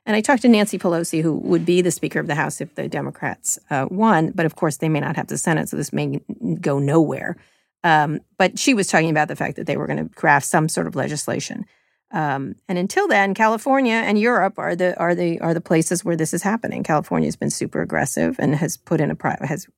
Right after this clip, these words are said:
passed a privacy bill, has passed a diversity on board bill, um, e-, net neutrality. Um, so this is gonna be a, it's gonna be a really interesting time to see who's,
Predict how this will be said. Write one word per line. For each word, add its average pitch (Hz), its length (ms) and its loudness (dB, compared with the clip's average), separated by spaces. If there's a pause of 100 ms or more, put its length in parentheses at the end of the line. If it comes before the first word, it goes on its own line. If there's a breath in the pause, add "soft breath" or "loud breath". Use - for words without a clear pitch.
passed 131 220 -6
a - 20 -20
privacy 220 440 2
bill, 196 200 4
has 165 140 -2
passed - 260 -4
a - 40 -10
diversity 160 540 -4
on 139 140 -4
board 214 340 2
bill, 190 320 2 (520 soft breath)
um, 147 600 4
e-, - 440 -8
net 156 180 0
neutrality. 202 840 2
Um, 160 420 0 (260 soft breath)
so 214 320 2 (160)
this - 240 0
is 233 80 0
gonna 220 220 4
be 185 160 2
a, - 140 -4
it's 208 180 -6
gonna 254 160 4
be 175 100 0
a 165 60 0
really 160 240 2
interesting 156 440 -2
time 160 220 2
to 160 80 -2
see 156 200 -2
who's, 160 340 0